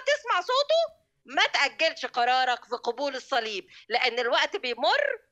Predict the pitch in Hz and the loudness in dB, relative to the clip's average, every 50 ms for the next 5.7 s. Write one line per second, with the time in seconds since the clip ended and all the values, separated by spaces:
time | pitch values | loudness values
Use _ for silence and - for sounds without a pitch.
0 | _ _ - 247 277 277 254 269 349 381 403 392 311 294 - 320 359 415 440 415 | _ _ -2 0 0 2 2 2 0 0 0 0 -2 0 0 0 0 0 0 2
1 | 370 320 277 - 254 311 330 320 254 208 180 175 - - - - _ - 262 240 | 0 0 0 -2 -2 -2 -2 -2 -2 -2 -6 -8 -12 -20 -20 -20 _ -2 -2 -2
2 | 262 254 - 277 - - 370 403 415 453 - - 294 - 339 403 539 - 392 359 | 0 0 0 0 2 2 2 2 2 0 0 0 0 2 2 0 2 0 -2 0
3 | 349 320 311 - - 277 294 - 359 370 359 349 294 285 311 311 302 277 262 311 | 0 0 -2 0 0 -2 0 0 0 0 2 2 2 2 2 2 0 0 2 2
4 | 415 523 605 605 - - - _ _ _ 233 233 233 - - 392 427 453 554 466 | 2 2 2 0 -2 -8 -20 _ _ _ -4 -2 -2 0 0 2 2 2 2 0
5 | 392 339 - - - - 330 311 320 349 415 523 523 | 0 -2 -4 -4 -2 0 2 2 4 2 2 0 -2